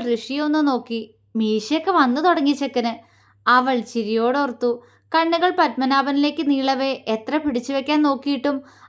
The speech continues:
ആർദ്രയുടെ കണ്ണുകൾ നിറഞ്ഞൊഴുകുക തന്നെ ചെയ്തു. "മുത്തശ്ശ," അവൾ ഇടർച്ചയോടെ വിളിച്ചു. അയാൾ അവളെ തന്നിലേക്ക് ചേർത്ത് പിടിച്ചുകൊണ്ട് അവളുടെ മൂർധാവിൽ ചുംബിച്ചു. "മുത്തശ്ശ," അവൾ തേങ്ങി.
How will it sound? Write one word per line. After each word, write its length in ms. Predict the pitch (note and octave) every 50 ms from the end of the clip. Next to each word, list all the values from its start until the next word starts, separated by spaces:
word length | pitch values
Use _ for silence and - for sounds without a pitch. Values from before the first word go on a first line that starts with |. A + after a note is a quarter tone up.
| _ -
ആർദ്രയുടെ 500 | C#4+ D4+ D#4 D#4+ D#4+ E4 E4+ E4+ F4 F4+ F4
കണ്ണുകൾ 400 | D#4 C4 B3 B3+ C4 C#4 C4+ A#3+
നിറഞ്ഞൊഴുകുക 720 | A3+ G#3+ A3 A3 G#3+ A3 A#3 C#4 C4+ B3 A#3 A3 A#3 B3 C#4
തന്നെ 240 | C#4+ D4 C#4 C4+ C#4+
ചെയ്തു. 340 | C4+ C4+ C4 B3 G#3 A#3 A#3 A#3 - _ _ _ _ _ _ _ _ -
"മുത്തശ്ശ," 380 | D4 D#4 D4+ - C#4+ D4+ - - F#4 G4+ G4 - - - _ _ _ _ _ _ _ -
അവൾ 300 | A3+ A#3+ A#3+ B3 B3+ B3 A3+ -
ഇടർച്ചയോടെ 600 | - A3 G#3+ A3 A3 A3 A3 - C4 C4 C4+ D4
വിളിച്ചു. 360 | D4+ D#4 C#4+ A#3+ - - B3+ B3 B3 - - - - - _ -
അയാൾ 300 | C#4+ D#4+ E4+ F4 F4+ F#4+
അവളെ 220 | F#4 F4 F4 F4+
തന്നിലേക്ക് 540 | F4 F4 D#4+ C#4+ C4+ C4 C4 C4+ C#4 C4 D#4 D4+
ചേർത്ത് 420 | - D4+ C4 A#3+ A#3+ A3+ A3+ D4
പിടിച്ചുകൊണ്ട് 600 | C#4 C#4+ B3 B3+ B3 - C4+ C#4 C4+ C4 C4 B3+ A3+ -
അവളുടെ 380 | - G#3+ G#3+ G#3+ A3+ A#3 A#3 C#4
മൂർധാവിൽ 640 | C4 B3 B3 A#3 A3 G#3 A#3 B3 B3+ B3+ C4+ B3+ G#3+
ചുംബിച്ചു. 580 | - - A#3 A3 A3 G#3 A3 G#3+ - A#3 A#3+ A#3 A#3 - _ _ _ _ _ _ _ _ _
"മുത്തശ്ശ," 380 | - C#4 B3+ - C4 D#4 D4 F4+ F4+ F#4 F#4 - _ _ _ _ _ -
അവൾ 320 | A#3+ B3 B3+ A#3+ C4+ C4+ B3 A#3 A#3+ -
തേങ്ങി. 480 | A#3+ A3+ A3 A3 G#3+ A3 A3+ A#3 A3+